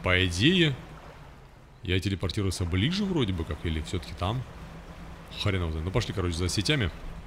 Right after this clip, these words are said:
Вот мои сети, мои красавицы. Так, иди сюда. Скорость. Конечно, они сломаны. Само собой сломаны. Требуется ремонт.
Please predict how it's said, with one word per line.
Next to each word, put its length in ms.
Вот 260
мои 260
сети, 320
мои 200
красавицы. 640
Так, 180
иди 160
сюда. 360
Скорость. 460
Конечно, 300
они 80
сломаны. 600
Само 520
собой 480
сломаны. 460
Требуется 440
ремонт. 460